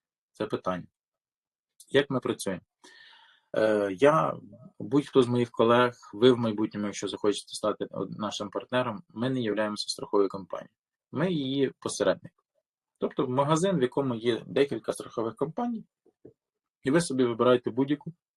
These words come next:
з якою хотіли би співпрацювати. Мати захисти, е, накопичення. Ми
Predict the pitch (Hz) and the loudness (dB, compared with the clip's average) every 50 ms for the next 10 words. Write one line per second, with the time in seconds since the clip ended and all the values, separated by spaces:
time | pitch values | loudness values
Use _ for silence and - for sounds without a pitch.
0 | _ _ _ _ _ _ _ _ _ _ - - - 104 104 104 - 120 120 120 | _ _ _ _ _ _ _ _ _ _ -14 -10 -6 -4 -2 2 4 4 4 2
1 | - 87 - 110 107 98 101 101 - _ _ - - - - 110 - - 101 - | 2 0 2 2 2 4 2 0 -2 _ _ -20 -8 -4 -4 -2 -2 -2 -4 -4
2 | - - - - - _ _ _ _ _ - - - - _ _ _ 117 120 120 | -4 -4 -6 -6 -8 _ _ _ _ _ -20 -20 -20 -20 _ _ _ 2 2 2
3 | 120 - 95 90 113 123 147 - 127 123 - - - - - _ _ _ - 98 | 4 2 2 4 4 4 4 2 -2 -6 -6 -8 -10 -10 -12 _ _ _ -6 -6
4 | 98 92 104 90 - 104 90 - 101 90 - - 82 - - _ _ _ _ _ | -4 -4 -6 -6 -6 -6 -2 -2 -2 -2 -2 -6 -12 -16 -18 _ _ _ _ _
5 | _ _ _ _ _ _ _ _ _ _ _ _ _ - - 117 123 139 156 | _ _ _ _ _ _ _ _ _ _ _ _ _ -16 -8 -2 0 0 0